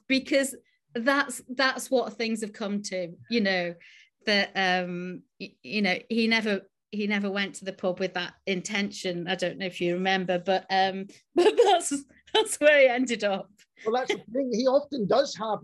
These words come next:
Speaker 2: if not the best intentions, kind of good intentions, and they all go, you know, out the window, uh, and, you know,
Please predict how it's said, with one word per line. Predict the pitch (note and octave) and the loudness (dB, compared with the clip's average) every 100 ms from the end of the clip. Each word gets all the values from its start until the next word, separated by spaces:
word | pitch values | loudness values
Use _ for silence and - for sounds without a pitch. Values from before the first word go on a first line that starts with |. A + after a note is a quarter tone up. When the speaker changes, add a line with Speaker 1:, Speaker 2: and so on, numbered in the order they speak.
| - _ _ | -12 _ _
Speaker 2:
if | G#3 A3+ | -4 -2
not | B3 | 0
the | D#3 | -2
best | D3+ G#3 G#3 G#3+ | 0 0 0 -8
intentions, | F#3 - F#3 F#3 E3 D#3 | -6 0 0 -2 -8 -8
kind | B3+ B3+ | -4 -4
of | F3+ | -4
good | F#3+ A#3+ | -6 -4
intentions, | A3+ F#3+ F#3 F3 D#3 D#3+ C#3 - _ _ _ _ _ - | -6 -4 -4 -4 -6 -8 -8 -10 _ _ _ _ _ -6
and | F3+ E3+ | -4 0
they | F#3 F#3 | 2 4
all | F#3 | 4
go, | D#3 F3 E3 D#3+ | 2 -2 0 -2
you | E3 | -4
know, | E3+ D3 C#3+ E3 | -4 -4 -6 -6
out | E3 - | -6 -6
the | D3 | -6
window, | D3 D3+ D3+ C#3+ B2+ C#3+ | -4 -4 -4 -6 -8 -8
uh, | C#3+ C#3+ C#3+ | -6 -6 -6
and, | B2+ B2+ A#2 C#3+ | -8 -12 -14 -12
you | D3 | -12
know, | B2 A#2 | -10 -14